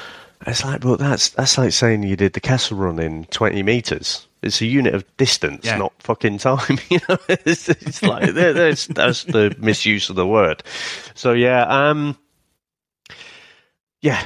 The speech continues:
Speaker 1: Uh, back to Jesse. I, I hope, I'm hoping that they do give him a, a, a few home truths, and he actually listens.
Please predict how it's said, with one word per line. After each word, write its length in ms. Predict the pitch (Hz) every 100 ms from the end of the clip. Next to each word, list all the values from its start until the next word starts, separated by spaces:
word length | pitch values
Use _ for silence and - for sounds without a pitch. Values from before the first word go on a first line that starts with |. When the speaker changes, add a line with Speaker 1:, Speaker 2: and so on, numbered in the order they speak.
| -
Speaker 1:
Uh, 240 | 135 135 127
back 240 | 151 139
to 100 | -
Jesse. 600 | - 107 - 107 95 95 - - _ -
I, 120 | -
I 400 | 120 - 120 123 - 208 190 - -
hope, 320 | 139 165 160
I'm 140 | 120 151
hoping 680 | 170 190 - 113 90 85 - -
that 220 | 107 90
they 100 | 101
do 240 | 90 95
give 160 | 85 87
him 140 | 85
a, 480 | 82 80 78 80 78 - _ _
a, 40 | 95
a 40 |
few 340 | - - 113 101
home 300 | 101 95 85
truths, 400 | - 92 87 -
and 140 | 139
he 100 | 156
actually 540 | 151 147 - 135 117 104
listens. 760 | 104 - - 73 67 - -